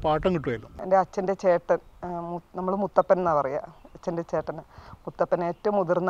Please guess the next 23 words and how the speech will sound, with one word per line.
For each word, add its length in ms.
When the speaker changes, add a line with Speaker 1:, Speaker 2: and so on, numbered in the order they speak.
Speaker 2:
ആളാണ്. 320
അപ്പോൾ 200
മുത്തപ്പൻ്റെ 480
വീട് 260
എന്ന് 140
പറഞ്ഞത് 380
ഒരു 140
വയലിൻ്റെ 520
കരക്കുള്ള 360
കുനി 240
എന്നാണ് 260
നമ്മൾ 180
പറയുക. 260
ആ 60
കുനിയിലാണ് 600
മുത്തപ്പൻ്റെ 480
വീട്. 200
അപ്പോൾ 200
അവിടെ 240
വീട്ടുവളപ്പിൽ 560
ഒരു 140
മൂന്നാല് 380
മാവ് 240